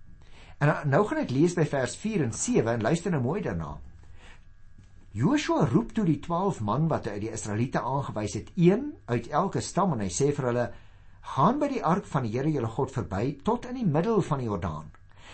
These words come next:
Tel elkeen 'n klip op die skouer in ooreenstemming met die getal stamme van Israel. Dit moet onder julle 'n teken wees. Wanneer julle kinders julle eendag vra,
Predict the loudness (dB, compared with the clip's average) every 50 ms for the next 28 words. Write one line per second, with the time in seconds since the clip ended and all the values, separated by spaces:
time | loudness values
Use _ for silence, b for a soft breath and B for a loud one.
0 | B B B B 4 4 4 4 2 2 2 4 6 6 6 4 0 -2 -2 -2
1 | -2 -2 -2 2 2 4 4 4 2 0 0 -2 -6 -6 -4 -2 0 0 0 -2
2 | -4 -6 -10 -10 -4 -2 -2 0 2 2 2 2 2 0 0 0 -2 -4 0 0
3 | 0 0 0 -4 -4 -4 -4 -6 -6 -6 -4 -2 0 0 0 -2 -2 -4 -2 -2
4 | -2 -2 -4 -4 -6 -6 -6 -8 -6 -6 -8 -8 -8 -10 -12 -12 -14 -14 -16 -16
5 | -18 B B B B B B B B 4 6 6 6 6 2 -2 -2 -2 -2 0
6 | 2 2 4 2 2 2 2 0 2 0 0 0 -2 -4 -4 0 2 2 2 2
7 | 2 -2 -4 -2 -4 -6 -6 -8 -10 -12 -12 -14 -16 -20 -20 B B B B B
8 | B B B 4 6 6 6 6 6 6 6 6 4 4 2 0 2 2 0 0
9 | 0 0 0 0 2 2 2 2 4 2 0 -2 -2 -2 -2 -2 -2 -4 -8 -12